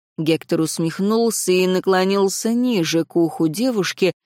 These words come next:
краем глаза замечая, как случайные прохожие отворачиваются, заметив их полуобъятья. «Конечно, закрыто. Допуск по браслету связи.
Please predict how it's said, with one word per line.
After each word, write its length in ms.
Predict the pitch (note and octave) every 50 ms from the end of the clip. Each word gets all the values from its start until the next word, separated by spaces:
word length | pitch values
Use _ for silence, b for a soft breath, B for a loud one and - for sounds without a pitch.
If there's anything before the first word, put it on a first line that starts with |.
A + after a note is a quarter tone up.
| _ _ _
краем 400 | - - A#3 A#3 A#3+ A#3+ A#3 A3+
глаза 280 | A3+ B3 A#3+ A#3 G#3+ G#3+
замечая, 600 | G3 G#3+ G#3+ G#3+ G#3 - - B3+ B3 A#3 A3 G3+
как 160 | G#3 F#3+ -
случайные 720 | - G#3+ G#3 G#3 - - G3+ F#3+ G3 F#3+ F#3+ F#3 F3+ F3
прохожие 760 | - - F3+ F3+ F3 - G#3+ G#3+ F#3 E3 F3+ F#3 F3+ F3+ F3 E3+
отворачиваются, 1080 | E3+ - E3 F3 F3 F#3 G#3+ A#3+ A#3+ - - F#3+ F3+ F3+ F#3 F3+ F3 E3+ - - F#3 F#3
заметив 580 | F3 G3+ G3+ G#3 G#3+ G#3 F#3 - F#3 F3 F#3 F#3+
их 180 | F3+ - -
полуобъятья. 920 | - G3+ G3+ G3+ G#3 A#3 A#3+ A3+ G#3+ A3+ G3+ D3+ C#3 - - - C3+ - - _ _ _ _ _ _ _ _ _ _ _ _ _ _
«Конечно, 680 | - D4 D#4 F4 G#4+ A4 G#4 - - - G#4 G4+ G4
закрыто. 920 | F#4+ F#4 F4 F4 - - - G#3+ G3+ E3+ D3+ C3 - _ - - - F#3+ - _ _ _ _ _ _ _ -
Допуск 800 | G3 F#3 F#3 F#3+ F3+ E3+ - - G3+ A#3 - - - - - -
по 100 | - C4+
браслету 640 | A#3+ G3+ F#3+ F#3 F#3 - - G3 F#3+ F#3+ - - C#4
связи. 680 | D4+ - - D4+ A#3+ G3+ F3 E3 E3 D#3 E3+ F3 F3+ F#3